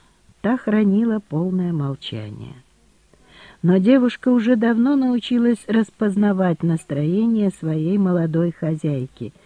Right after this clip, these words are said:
и сейчас хорошо понимала, что не она является причиной раздражения графини.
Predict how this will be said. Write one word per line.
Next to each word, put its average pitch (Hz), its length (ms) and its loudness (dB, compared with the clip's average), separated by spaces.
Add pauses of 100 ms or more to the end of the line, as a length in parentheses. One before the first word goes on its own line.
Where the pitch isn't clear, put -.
(440)
и 185 120 6
сейчас 269 440 2
хорошо 240 540 0
понимала, 196 720 2 (380)
что - 500 0
не 240 220 6
она 220 380 4
является 175 760 0
причиной 254 680 -2 (200)
раздражения 175 840 0
графини. 151 760 -4